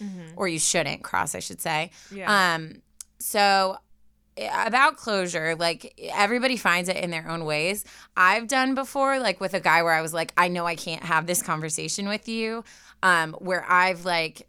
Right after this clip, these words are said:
Speaker 2: <laughs> I swear I'm, like, always talking about writing a letter, but, like, I did. I, like, sat
Speaker 1: Yeah.
Speaker 2: and wrote as if I was writing to him, and I went so freaking emo in this moment. Like, I put on sad music,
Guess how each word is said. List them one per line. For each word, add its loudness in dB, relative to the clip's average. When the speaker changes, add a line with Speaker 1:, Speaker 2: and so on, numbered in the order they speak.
Speaker 2:
<laughs> -10
I 0
swear 4
I'm, 0
like, -2
always 2
talking 2
about 2
writing 0
a -4
letter, 0
but, -4
like, -2
I 4
did. 2
I, 4
like, -4
sat 4
Speaker 1:
Yeah. -6
Speaker 2:
and -6
wrote 0
as 0
if -4
I 6
was -2
writing 2
to -6
him, -6
and -2
I 4
went -4
so 2
freaking -4
emo 0
in -2
this -2
moment. 0
Like, 2
I 4
put -4
on -2
sad 2
music, 0